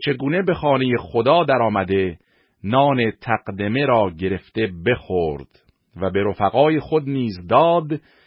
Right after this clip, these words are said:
که خوردن آن جز به کهنه روا نیست؟» پس به ایشان گفت: «پسر انسان مالک روز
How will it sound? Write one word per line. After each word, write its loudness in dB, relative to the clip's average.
که -8
خوردن -4
آن -2
جز 0
به -4
کهنه -6
روا -4
نیست؟» -8
پس -6
به -4
ایشان -8
گفت: -2
«پسر 0
انسان 0
مالک -6
روز -4